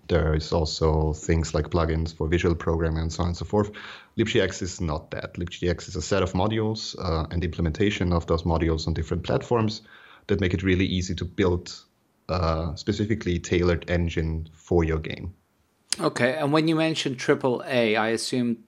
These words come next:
Speaker 2: that this refers to kind of the high-end gaming companies?
Speaker 1: Yeah, that refers to the Blizzards and Activisions and E As of the world.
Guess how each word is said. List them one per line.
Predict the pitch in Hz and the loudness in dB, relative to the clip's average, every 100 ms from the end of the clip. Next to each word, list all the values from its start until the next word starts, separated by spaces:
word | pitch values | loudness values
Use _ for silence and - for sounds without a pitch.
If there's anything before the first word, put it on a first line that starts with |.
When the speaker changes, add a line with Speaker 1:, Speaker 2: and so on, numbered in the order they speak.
| - | -2
Speaker 2:
that | 117 113 - - | 0 0 -4 0
this | 120 - - | 0 2 -4
refers | 113 123 117 110 | 0 4 4 2
to | - 120 113 113 110 104 | -2 0 2 2 0 -2
kind | 110 110 107 | -2 0 0
of | 104 | -2
the | 107 107 110 104 | -2 0 0 0
high-end | - 113 110 110 104 104 104 - _ - | 0 2 2 2 0 -2 -6 -10 _ -4
gaming | 110 110 113 117 113 113 | -2 0 0 0 0 -2
companies? | 107 120 113 117 120 120 - _ _ _ _ - | -2 -2 0 -2 -2 -4 -10 _ _ _ _ -2
Speaker 1:
Yeah, | 101 85 | 2 2
that | 85 101 | 2 2
refers | 131 127 117 113 | 0 2 0 0
to | - 98 | -2 0
the | 90 85 | 4 2
Blizzards | 85 90 90 90 92 87 87 - | 2 0 0 2 2 2 0 -2
and | 85 | -2
Activisions | 87 87 87 90 87 87 87 87 | -2 -2 0 2 4 2 2 0
and | 82 82 | 0 0
E | 73 73 78 80 | -2 0 0 -2
As | 85 - - - _ - | -6 -10 -14 -18 _ -12
of | 87 | -8
the | - | -4
world. | 82 65 95 | -2 0 -2